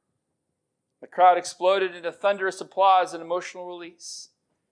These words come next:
Derek collapsed into his father's embrace, and both wept on each other's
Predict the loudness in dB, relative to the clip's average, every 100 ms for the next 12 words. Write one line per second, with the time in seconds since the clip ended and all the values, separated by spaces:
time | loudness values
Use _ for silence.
0 | _ _ -6 -4 -4 -6 -2 0 0 -8
1 | -16 -14 -8 -2 -2 -2 -8 -8 -4 -4
2 | -6 -12 -6 -4 -4 -2 -2 -2 -4 -10
3 | -10 -10 -10 -14